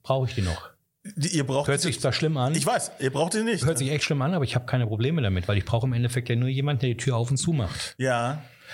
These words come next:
Speaker 2: Das ist, äh, da, da ist dann auch wieder die Frage, ne? Die, das ist das Kochhandwerk an sich, ne? Sind das dann noch Köche?
Speaker 1: Ja, brauche ich Köche im
Speaker 2: Mhm.
Speaker 1: Stadion?
Speaker 2: Mhm. Ja,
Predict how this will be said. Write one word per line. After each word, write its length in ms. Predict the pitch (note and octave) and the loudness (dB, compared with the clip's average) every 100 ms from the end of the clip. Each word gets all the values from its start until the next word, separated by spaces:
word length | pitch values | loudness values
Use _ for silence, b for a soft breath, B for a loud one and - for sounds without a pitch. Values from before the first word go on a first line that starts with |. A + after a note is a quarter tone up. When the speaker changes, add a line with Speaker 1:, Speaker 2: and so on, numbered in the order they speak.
| B | B
Speaker 2:
Das 140 | C3 | 0
ist, 180 | E3 E3 | 0 0
äh, 140 | D3+ D#3+ D#3 | -2 -4 0
da, 160 | E3+ | 0
da 200 | F3+ F#3 | 0 0
ist 120 | G#3+ | 2
dann 60 | A3 | 0
auch 100 | A3 | 0
wieder 100 | G3+ | 0
die 120 | E3+ | -2
Frage, 340 | D3+ C3+ C3+ B2+ | 0 0 2 2
ne? 180 | D#3+ D#3 | 0 0
Die, 120 | D3 | -2
das 140 | D#3 | 0
ist 60 | D#3 | 0
das 200 | D#3+ - | 0 0
Kochhandwerk 720 | - E3 - B2+ B2 B2 B2 | 0 -2 0 0 2 0 0
an 120 | A#2+ | 0
sich, 160 | A#2+ A#2+ | 0 2
ne? 100 | B2 | 0
Sind 320 | B2+ B2 F#3+ | 2 0 2
das 160 | A3+ G#3 | 0 0
dann 140 | F#3 | 0
noch 160 | F#3+ - | 0 0
Köche? 440 | - C3+ F2 - _ _ - D3 | -2 0 -2 -6 _ _ -8 -6
Speaker 1:
Ja, 220 | - C3+ A#2 | -4 -4 -4
brauche 320 | - D3 F3 | -2 0 0
ich 160 | C3 - | -4 -2
Köche 400 | G#2+ F#2 - - _ _ - | 0 0 -2 -6 _ _ -2
im 40 | |
Speaker 2:
Mhm. 20 | G2+ | 0
Speaker 1:
Stadion? 500 | B2+ B2+ A2+ E2+ - - | 2 2 2 0 -4 -2
Speaker 2:
Mhm. 280 | A#2+ A#2+ | 0 0
Ja, 100 | E3 | 0